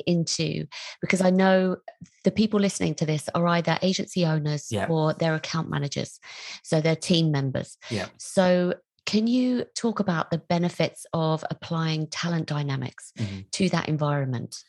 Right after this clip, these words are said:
Speaker 2: Absolutely. So what it allows you to do, first of all, is it allows you to just really understand the team that you're part of, okay?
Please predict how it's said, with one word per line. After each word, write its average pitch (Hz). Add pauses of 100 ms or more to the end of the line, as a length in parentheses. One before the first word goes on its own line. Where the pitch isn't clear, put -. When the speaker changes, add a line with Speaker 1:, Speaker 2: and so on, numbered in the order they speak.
(760)
Speaker 2:
Absolutely. 151
So 170
what 170
it 240
allows 180
you 135
to 123
do, 123
first 110
of 104
all, 113
is 135
it -
allows 160
you 113 (300)
to 139
just 147
really 180 (100)
understand 120 (440)
the 110
team 120
that 113
you're 107
part 101
of, 87 (200)
okay? 120